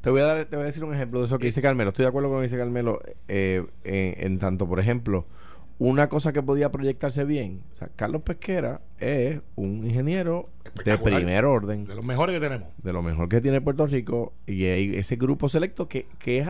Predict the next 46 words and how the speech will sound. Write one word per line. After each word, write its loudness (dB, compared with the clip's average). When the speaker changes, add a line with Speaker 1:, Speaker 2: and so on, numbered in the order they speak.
Speaker 1:
apartidista 0
en -2
tanto. 0
Son 0
populares, 0
P -4
N -2
P -2
independentistas, -2
¿verdad? 0
El 0
partido 4
del, 0
pues -6
uno -2
puede 0
identificar 0
un 0
popular, 2
pero -2
tú -4
dices, 0
José -2
Izquierdo. 0
Pues -4
hay, 0
hay, 2
hay -2
esa -4
gente 0
que -2
tiene 2
ese 0
aura, 4
¿verdad? 0
Esa -4
credibilidad 0
brutal 2
en -2
Puerto -2
Rico -2
y -6
fuera 4
de 0
Puerto -6
Rico. -8